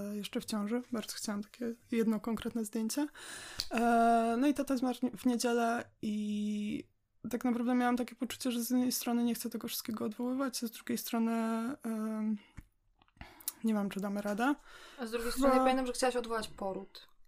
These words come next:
Speaker 1: Trochę tak.
Speaker 2: To był ten etap, kiedy
Speaker 1: Trochę nie
Speaker 2: cię
Speaker 1: chciałam rodzić.
Speaker 2: u-, przeciągało cię tak, że już nie miałaś siły, nie? To
Speaker 1: Tak, znaczy to nie był, to był brak siły takiej psychicznej i brak siły też na to, żeby przez resztę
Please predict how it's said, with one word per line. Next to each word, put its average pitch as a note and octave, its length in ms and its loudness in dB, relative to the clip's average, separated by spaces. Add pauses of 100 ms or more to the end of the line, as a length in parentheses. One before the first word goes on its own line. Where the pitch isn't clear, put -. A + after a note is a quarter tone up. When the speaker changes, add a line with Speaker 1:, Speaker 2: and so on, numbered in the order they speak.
(140)
Speaker 1:
Trochę D4+ 300 4
tak. G3+ 240 4
Speaker 2:
To B3 60 6
był B3 140 4
ten B3 180 4
etap, B3 280 4
kiedy A#3+ 360 2 (640)
Speaker 1:
Trochę D4+ 300 6
nie D4 120 8
Speaker 2:
cię C#4+ 80 4
Speaker 1:
chciałam A3+ 260 6
rodzić. G#3 640 -2
Speaker 2:
u-, - 260 0 (100)
przeciągało C4+ 760 6
cię B3+ 140 0
tak, B3+ 160 2
że B3 40 -2
już B3 140 -2
nie B3+ 80 2
miałaś A#3 280 2
siły, F#3+ 420 0
nie? A#3 280 -4
To A#3 100 -4 (560)
Speaker 1:
Tak, A#3 320 4
znaczy C#4+ 340 4
to - 220 0
nie C#4+ 240 6
był, D#4 200 2 (600)
to D4 100 2
był D4 140 6
brak D4 220 2
siły C#4+ 240 2
takiej C4+ 240 0
psychicznej G#3+ 760 0
i A3+ 40 2
brak B3+ 260 0
siły B3+ 320 2
też B3+ 140 0
na B3+ 160 4
to, B3+ 120 0
żeby A3+ 380 0
przez A3 320 -6
resztę G#3+ 680 -2